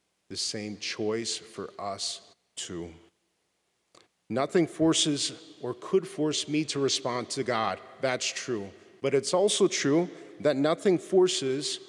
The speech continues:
or could force God to save me. He had to choose it.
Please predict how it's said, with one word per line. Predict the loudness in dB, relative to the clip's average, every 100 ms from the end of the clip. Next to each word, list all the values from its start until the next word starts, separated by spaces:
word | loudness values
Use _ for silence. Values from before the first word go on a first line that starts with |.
| -20 -20 -20 _
or | -4 -4
could | 2 2 2
force | -2 -2 0 0 -2
God | -2 0 0 0
to | -2
save | -2 0 2 0 2
me. | 4 4 2 -2 -12 -20 -20 -20 _ _ _ _ _ _ _ _ _ _
He | -4 0
had | 2 0
to | -6
choose | -4 -4 -4
it. | -6 -10